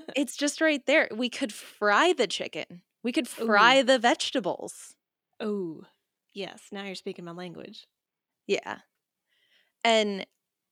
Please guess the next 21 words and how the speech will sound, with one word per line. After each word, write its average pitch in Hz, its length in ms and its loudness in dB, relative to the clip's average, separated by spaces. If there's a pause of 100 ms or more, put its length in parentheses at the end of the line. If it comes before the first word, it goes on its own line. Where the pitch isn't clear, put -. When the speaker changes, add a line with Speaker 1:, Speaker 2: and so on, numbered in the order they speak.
(120)
Speaker 1:
you 233 120 4
know, 202 120 4
while 202 220 6
they're 233 180 4
ordering 196 380 2
and 196 80 -4
they're 190 100 -2
being 196 300 -2
all, 190 140 -2
like, 190 220 -2 (300)
cutesy 214 560 0
and 190 120 0
adorable 180 560 0
up - 200 -2
at 175 80 -6
the 180 100 -2
counter, 196 640 0 (920)
Valerie 190 960 6 (800)
can't 240 260 4
help 185 220 -4
herself. 156 540 -6